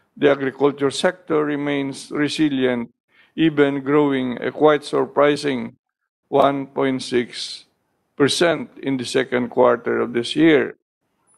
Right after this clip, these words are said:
Allow me to recognize, Madam Chair and the members of the committee,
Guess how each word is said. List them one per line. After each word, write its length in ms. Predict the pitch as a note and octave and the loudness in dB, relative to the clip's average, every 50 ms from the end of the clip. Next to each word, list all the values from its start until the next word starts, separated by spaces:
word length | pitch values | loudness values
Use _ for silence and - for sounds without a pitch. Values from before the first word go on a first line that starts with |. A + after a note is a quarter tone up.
| _ _ _ _ | _ _ _ _
Allow 300 | - C#3 C#3 C#3+ C#3+ C#3+ | 0 2 4 4 4 2
me 240 | C#3+ C#3+ D3 C#3+ C#3 C3+ - | 2 -2 -4 -4 -6 -6 -6
to 80 | C#3 C3+ | -4 -2
recognize, 920 | B2+ C3+ C#3+ C3+ C#3+ C#3+ D3+ D3+ D#3 D#3+ D#3 D#3+ E3 D#3+ D#3 - - - | 0 0 -2 -2 -4 -6 -4 0 2 2 2 2 0 -2 -6 -8 -10 -4
Madam 340 | C3+ C3+ C3+ C3 C3+ B2+ C3 | -2 -2 0 0 0 -2 -2
Chair 480 | - - D#3 D#3 D#3 D#3+ D#3 D3+ C3+ | 0 2 2 4 4 2 2 0 -2
and 140 | - B2+ B2 | -4 -4 -6
the 60 | A#2+ | -4
members 600 | B2 C3+ C#3+ D3 D3 D3+ D3+ D#3 D#3 D#3 - - | 0 0 0 0 0 0 -2 -2 -2 -2 -4 -6
of 120 | - D3+ D3 | -8 -6 -4
the 60 | E3+ | -4
committee, 760 | - - D#3 D3+ C#3+ C#3+ C3+ - - C3 B2+ B2 B2 B2+ B2 | 0 2 2 2 2 0 -4 -6 -4 -2 -2 -2 -2 -6 -8